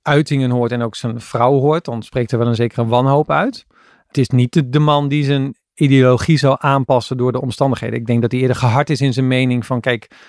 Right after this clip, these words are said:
we hebben het altijd over autocratische regimes, maar zijn die nou heel veel beter dan wat de Amerikanen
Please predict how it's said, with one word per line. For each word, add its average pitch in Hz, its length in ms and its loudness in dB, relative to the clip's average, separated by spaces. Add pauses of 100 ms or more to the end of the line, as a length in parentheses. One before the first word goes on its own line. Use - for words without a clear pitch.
(160)
we 123 260 -6
hebben 123 280 0
het 120 120 0
altijd 123 280 -2
over 120 240 -2
autocratische 123 600 -2
regimes, 156 500 2 (360)
maar 120 160 -4
zijn 131 260 2
die 127 180 0
nou 120 360 2
heel 135 200 4
veel 127 200 2
beter 127 380 -2
dan 120 160 -4
wat 120 140 -2
de 135 60 -4
Amerikanen 117 720 -2